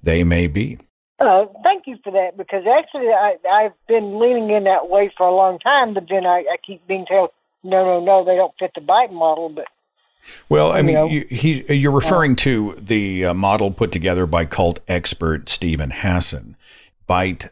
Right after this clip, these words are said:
Speaker 1: stands for behavioral control, information control, thought control, and emotion control. So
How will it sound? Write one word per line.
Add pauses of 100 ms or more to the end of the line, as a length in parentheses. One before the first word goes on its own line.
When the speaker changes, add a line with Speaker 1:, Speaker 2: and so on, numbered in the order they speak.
Speaker 1:
stands
for
behavioral
control, (340)
information
control, (240)
thought (140)
control, (340)
and (120)
emotion (180)
control. (420)
So